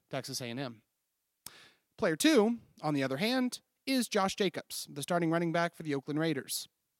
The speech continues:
And I didn't understand why. I mean, surely there must be a metric that I'm missing. So I went through and looked at their combine scores. Literally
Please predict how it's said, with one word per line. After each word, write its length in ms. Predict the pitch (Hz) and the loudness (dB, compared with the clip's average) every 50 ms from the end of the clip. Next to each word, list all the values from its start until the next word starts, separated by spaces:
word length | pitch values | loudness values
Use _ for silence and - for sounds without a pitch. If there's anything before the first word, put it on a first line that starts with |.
| _ _ _ _ _ _ _ - - - | _ _ _ _ _ _ _ -16 -6 0
And 100 | 226 240 | 4 6
I 60 | 254 | 6
didn't 180 | 269 311 320 349 | 6 4 4 4
understand 420 | 339 277 254 - - 240 240 226 | 4 4 4 2 4 4 4 6
why. 240 | 175 185 214 247 226 | 6 6 6 8 6
I 40 | 196 | 6
mean, 120 | 180 170 | 4 2
surely 320 | 160 - - 233 208 170 156 | 0 2 2 2 4 4 2
there 100 | 147 139 | 2 0
must 200 | 147 156 151 - | -2 -2 -4 -4
be 120 | 165 143 | -4 -4
a 40 | 135 | -2
metric 420 | 139 - - - - 151 139 - | 0 -2 -2 0 0 0 0 0
that 80 | - 131 | -4 -6
I'm 120 | 127 135 | -2 0
missing. 400 | 185 240 254 - - - - - - | 2 2 2 2 -2 -4 -10 -18 -14
So 140 | - - 190 | -4 0 2
I 60 | 170 | 4
went 220 | 175 202 233 190 - | 4 4 2 0 0
through 140 | 220 214 | 0 0
and 100 | 202 190 | 2 2
looked 140 | 196 196 - | 0 0 -2
at 60 | 220 | -4
their 80 | 190 196 | -6 -6
combine 400 | - 185 233 247 196 165 143 135 | -2 0 0 4 4 4 2 2
scores. 380 | - - - 110 - - - - | -2 -6 -8 -12 -10 -10 -8 -2
Literally 400 | 175 180 175 175 165 160 160 | 0 2 2 4 2 2 0